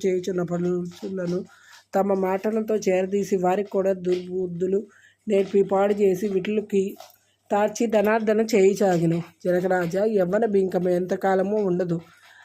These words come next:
కాలం ఒక్క రీతిగా ఉండదు. క్రమక్రమంగా ఆమెలోని యవ్వనము నశించినది. శరీరమందు మేహ వ్రణములు బయలుదేరినవి.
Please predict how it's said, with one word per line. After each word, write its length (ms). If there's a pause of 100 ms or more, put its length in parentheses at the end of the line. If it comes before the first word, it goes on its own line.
(160)
కాలం 300
ఒక్క 180
రీతిగా 400
ఉండదు. 460
క్రమక్రమంగా 800
ఆమెలోని 580
యవ్వనము 440
నశించినది. 640
శరీరమందు 800
మేహ 300
వ్రణములు 500
బయలుదేరినవి. 600